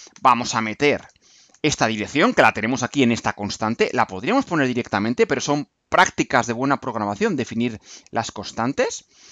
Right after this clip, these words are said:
Entonces tenemos que en X cinco es el puntero al display de siete segmentos derecho. Y ahora para escribir un valor, pues lo que hacemos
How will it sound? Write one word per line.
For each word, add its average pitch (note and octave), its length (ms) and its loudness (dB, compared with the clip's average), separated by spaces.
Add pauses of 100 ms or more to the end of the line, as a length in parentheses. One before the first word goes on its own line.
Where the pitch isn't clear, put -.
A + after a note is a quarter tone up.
(240)
Entonces B2 340 -12
tenemos B2 480 -2
que A#2 140 -6
en G2+ 180 -4 (380)
X D3 320 -4
cinco E3 360 -2 (360)
es - 540 0 (760)
el D3+ 240 4
puntero B2+ 600 2 (480)
al B2 180 6
display B2 760 2 (460)
de G2+ 240 -4
siete A#2+ 500 -2 (220)
segmentos A2 960 -2 (460)
derecho. A2+ 560 0 (540)
Y D3+ 120 4
ahora A3+ 220 8
para D#3 160 6
escribir C#3+ 600 4
un E3 140 0
valor, F3+ 380 8
pues C3+ 80 -2
lo A#2+ 80 2
que A#2+ 80 -2
hacemos B2+ 420 0